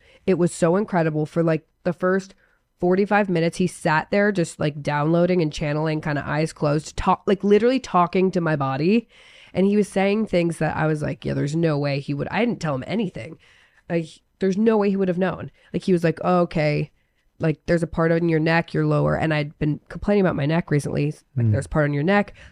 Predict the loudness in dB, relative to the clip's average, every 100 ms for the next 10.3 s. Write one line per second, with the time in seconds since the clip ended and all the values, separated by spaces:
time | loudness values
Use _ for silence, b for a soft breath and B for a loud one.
0 | _ -8 -8 -12 -14 -16 _ -8 -8 -6
1 | -2 0 2 2 0 -2 -4 -4 -4 0
2 | 2 2 4 2 2 b b 0 0 2
3 | 2 4 6 4 2 -2 0 0 2 4
4 | 6 4 2 -2 -4 -2 0 0 0 0
5 | 0 0 0 0 -2 -8 -10 -12 b b
6 | b -4 -4 -6 -2 2 2 2 0 0
7 | 0 0 -2 -4 -6 -8 -10 -2 0 0
8 | -2 0 2 2 0 -10 b b b -4
9 | -4 -4 -6 -4 -2 -4 -4 -4 -4 -4
10 | -6 -10